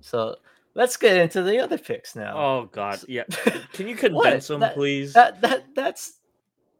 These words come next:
Speaker 1: <laughs>
Speaker 2: How
Speaker 1: Yeah,
Speaker 2: many
Speaker 1: you said
Speaker 2: picks
Speaker 1: no
Speaker 2: are, how many picks are there? You're gonna go individually, one by one?
Speaker 1: <laughs> The, no, no, no, no. The,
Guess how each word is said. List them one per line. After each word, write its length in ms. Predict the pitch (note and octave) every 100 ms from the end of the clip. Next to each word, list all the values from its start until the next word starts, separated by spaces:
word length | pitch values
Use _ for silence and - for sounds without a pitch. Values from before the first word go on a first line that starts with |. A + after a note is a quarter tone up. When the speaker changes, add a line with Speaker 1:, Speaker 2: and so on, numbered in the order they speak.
| -
Speaker 1:
<laughs> 0 | - - - - D4+ _ -
Speaker 2:
How 140 | - C#4
Speaker 1:
Yeah, 40 |
Speaker 2:
many 100 | A4+
Speaker 1:
you 60 | G4
said 120 | -
Speaker 2:
picks 120 | B3 C3+
Speaker 1:
no 140 | E3+ G3+
Speaker 2:
are, 120 | A3+
how 120 | C4+
many 160 | F#4+ F4+
picks 280 | F#4 F#4
are 160 | A3 B3
there? 100 | G#3
You're 140 | E3+
gonna 120 | F3 G3
go 180 | G3+
individually, 720 | - F#3+ G#3 E3 E3+ G3+ G#3
one 240 | F#3 D#3 E3+
by 120 | F3
one? 280 | D#3+ C#3+ G3
Speaker 1:
<laughs> 180 | F#3 -
The, 340 | G#3+ E3+ D#3+ - _ _ _ _ -
no, 300 | C#3 D3+ F#3
no, 140 | E3+
no, 100 | D#3+
no. 280 | D#3 D3 F3
The, 180 | D#3+